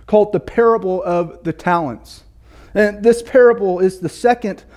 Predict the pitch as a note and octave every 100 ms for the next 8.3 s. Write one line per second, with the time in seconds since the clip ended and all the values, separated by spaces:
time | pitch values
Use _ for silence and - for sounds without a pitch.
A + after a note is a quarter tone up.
0 | - - A3 G3+ F#3+ F3 D3+ - G#3+ A#3
1 | F3+ F3+ - A3+ A#3 A3+ - G#3+ G#3+ G#3
2 | G3 F#3 E3+ G3+ G3+ F#3 - - G#3+ A3+
3 | B3 G3 F#3+ - B3 A#3+ - - D#3 D#3
4 | - - - F#3 A#3+ A3+ G#3+ - G#3+ A3
5 | G3 F3 - - G3+ F#3+ - - - -
6 | - G3+ G#3 G#3 F3+ F#3+ G3 G#3 F#3+ -
7 | F3 - D#3+ - F#3+ E3 D3+ - - -
8 | G#3 E3+ A2